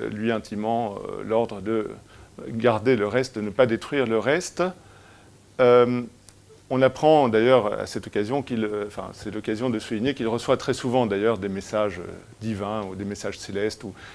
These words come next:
il va aussi être doté de, de très nombreuses visions. Alors évidemment, on, on ne sait pas si, euh,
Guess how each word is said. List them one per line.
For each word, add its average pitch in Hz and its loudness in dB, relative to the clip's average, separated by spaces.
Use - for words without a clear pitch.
il 113 -6
va 107 2
aussi 98 -4
être 117 -2
doté 104 -4
de, 104 -4
de 107 -4
très - -4
nombreuses 123 2
visions. 110 -2
Alors 139 10
évidemment, 151 6
on, 139 2
on 127 -2
ne 123 0
sait 127 -2
pas 147 8
si, 143 -2
euh, 107 2